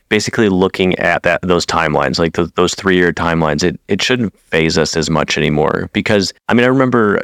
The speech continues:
talking to a lot of people when they were first starting their businesses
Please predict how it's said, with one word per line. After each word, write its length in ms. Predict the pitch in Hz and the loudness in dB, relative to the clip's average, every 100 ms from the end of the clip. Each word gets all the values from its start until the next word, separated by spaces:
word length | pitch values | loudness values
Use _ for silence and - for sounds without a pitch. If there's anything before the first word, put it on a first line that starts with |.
| - | -2
talking 300 | 95 - 98 | -2 0 2
to 100 | 92 | 2
a 20 | |
lot 220 | 82 82 | 2 2
of 120 | 85 | 0
people 420 | - 87 87 87 82 | -2 -2 2 2 2
when 120 | 85 | 2
they 60 | |
were 60 | 82 | 0
first 220 | - 85 | 0 -2
starting 260 | - 85 85 | 0 0 2
their 80 | 80 | 0
businesses 720 | 80 82 80 - 82 76 76 | 0 0 -2 0 0 0 -4